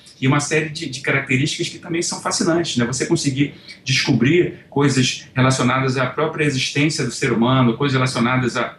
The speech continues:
tudo que tá à nossa volta, isso é fascinante e faz do, do, do, de, de nós humanos, né? Porque o ser humano, ele é um, uma, uma, uma, uma, um indivíduo curioso, né? Desde a da, da, da, da criança, né, até o, a idade adulta, a gente tem essa,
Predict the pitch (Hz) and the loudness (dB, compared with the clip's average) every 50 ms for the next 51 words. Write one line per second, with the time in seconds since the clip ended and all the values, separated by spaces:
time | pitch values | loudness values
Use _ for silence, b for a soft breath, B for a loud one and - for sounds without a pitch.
0 | - - - 175 180 - - - 143 139 139 135 - - - 113 - 131 147 165 | -18 -4 -2 -2 -2 -2 -6 -4 -2 -2 -2 -2 -2 -2 -4 -4 -4 -4 -4 -4
1 | 156 - 131 135 147 - - 190 185 - - - B B B - 139 - 170 175 | -4 -4 -4 -4 -4 -4 -4 -6 -6 -8 -8 -10 B B B -12 -8 -6 -6 -6
2 | - - 165 175 185 - - - - - - 180 165 - 175 180 220 233 190 165 | -2 0 0 0 0 0 -8 -10 -14 -10 -6 -6 -4 -2 0 0 0 0 0 0
3 | 165 147 131 127 127 107 - 90 - - - - - - - - - - - 113 | -2 -2 0 -2 -2 -4 -4 -8 -16 -16 -18 -20 -20 -20 -20 -20 -20 -18 -12 -10
4 | 110 113 117 117 127 143 165 170 214 220 190 180 190 180 135 117 127 123 - - | -2 2 2 4 4 4 2 2 2 2 2 2 0 -2 -6 -8 -10 -10 -12 -12
5 | - - 143 139 135 - 160 156 139 135 156 185 185 175 170 165 160 165 - 302 | -14 -8 -8 -8 -6 -6 -4 -2 0 0 -2 -2 -4 -6 -10 -8 -6 -6 -6 -8
6 | - - - - 139 156 196 233 240 - B B B B B B - 135 135 143 | -10 -14 -12 -2 0 2 2 2 2 0 B B B B B B -4 0 0 2
7 | 131 139 143 131 131 131 113 123 123 120 120 127 123 113 123 123 120 120 113 123 | 4 4 4 4 4 2 2 2 0 0 2 0 0 2 2 4 4 4 2 2
8 | - - - - 165 170 170 - - - - - - - 175 208 214 175 156 165 | -2 -4 -2 -2 0 0 0 -4 -8 -14 -18 -20 -10 -2 2 4 4 6 6 6
9 | 170 - 117 117 120 117 113 113 151 190 175 - 180 165 147 123 117 113 107 104 | 4 4 2 2 2 2 2 0 0 -2 0 -2 -4 -4 -4 -4 -4 -6 -4 -4
10 | 110 107 104 107 107 104 101 98 98 101 - - 110 - 131 117 120 139 170 170 | -6 -8 -6 -6 -6 -6 -6 -8 -10 -12 -8 -8 -4 0 2 2 4 4 2 0
11 | - - 127 127 123 117 - 123 123 135 147 156 147 131 113 107 107 101 110 113 | -2 -2 -2 -2 -2 -2 -2 -2 -2 0 0 -2 -2 -2 -4 -4 -4 -4 -4 -2
12 | 113 110 101 113 120 - 135 123 - - - - 151 180 196 175 - - 143 135 | -2 -2 -4 -4 -6 -8 -8 -10 -10 -12 -8 -2 0 0 0 0 0 -2 -2 -4
13 | - | -4